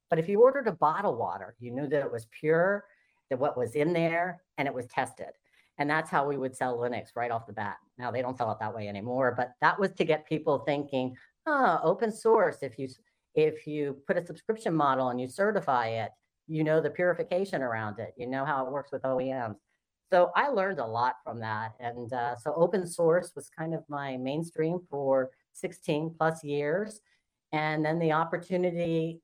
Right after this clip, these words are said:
Alex again, who hired me at Red Hat, was on the board,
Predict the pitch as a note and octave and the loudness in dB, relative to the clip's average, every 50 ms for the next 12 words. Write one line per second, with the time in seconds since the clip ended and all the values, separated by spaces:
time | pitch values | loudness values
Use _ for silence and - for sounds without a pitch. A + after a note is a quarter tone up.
0 | _ - C3+ C#3+ E3 F#3+ F#3+ F#3+ - - F#3 C#3 D#3+ D3 D#3 F3 E3+ D3+ F3 A3+ | _ 2 4 4 4 2 -2 -2 -4 -4 -2 0 2 2 2 2 0 -2 -2 -4
1 | C4+ B3 _ - D#3+ D3+ C#3 - - C#3+ C#3 D#3 D3+ D3 D3 C#3+ C#3 C3+ C3+ C3+ | -6 -6 _ -2 0 0 0 0 -2 -2 -2 -2 -2 -2 -4 -4 -4 -4 -4 -4
2 | C#3+ C#3 C3 B2+ A#2+ A#2+ C3 D3+ - _ _ _ _ - D3 C3+ C#3 C#3 C3+ C3+ | -4 -4 -4 -6 -4 -4 -6 -6 -8 _ _ _ _ -4 -4 0 2 2 2 2
3 | C3+ C3+ C3 C3 A2+ B2 C#3 D3 D#3 F3 E3+ B2+ A#2+ B2+ D#3 D#3 | 0 -2 -2 -4 -2 -2 0 0 2 2 2 2 0 -2 -4 -8